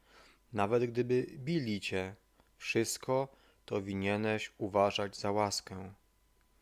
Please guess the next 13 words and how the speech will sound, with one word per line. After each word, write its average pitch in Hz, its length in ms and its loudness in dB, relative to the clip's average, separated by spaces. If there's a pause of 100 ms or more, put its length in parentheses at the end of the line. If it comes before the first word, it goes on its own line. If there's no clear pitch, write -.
(440)
I 123 100 -10
tak 120 240 0
chciej 127 600 0 (200)
i 113 100 -2
nic 110 300 -2
innego. 101 580 -2 (1120)
I 113 80 -6
tego 113 340 4
ci 117 200 0
życzę 104 500 0 (100)
przez - 180 -8
prawdziwe 113 720 -2
posłuszeństwo 107 880 -4